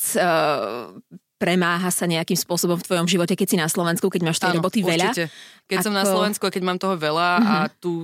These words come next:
Speaker 2: tu mám aj viac kamarátov, ktorí fajčia, takže aj v tom okolí
Speaker 1: Mhm.
Speaker 2: proste človek má, sa stále vidí t-, tie cigarety a tak.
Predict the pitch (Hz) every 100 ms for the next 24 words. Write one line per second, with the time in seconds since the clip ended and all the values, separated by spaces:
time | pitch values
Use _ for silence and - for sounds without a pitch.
0 | - - 180 175 165 156 165 - 151 147
1 | 156 156 - 160 156 156 - 165 147 143
2 | 143 139 - - - 151 156 - 156 147
3 | 156 240 233 190 190 151 147 143 139 143
4 | 147 139 - - 139 135 139 143 143 143
5 | - 139 139 139 143 151 143 151 160